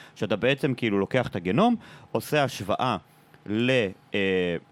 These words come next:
לרפרנס, אה, ג'ינום שלך, שזה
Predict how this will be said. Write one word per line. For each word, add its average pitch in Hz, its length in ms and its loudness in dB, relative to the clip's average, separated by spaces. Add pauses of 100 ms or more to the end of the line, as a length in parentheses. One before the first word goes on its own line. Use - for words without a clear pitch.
(680)
לרפרנס, 123 840 -2
אה, 175 160 2
ג'ינום 180 280 -2
שלך, 180 260 0
שזה 101 200 -4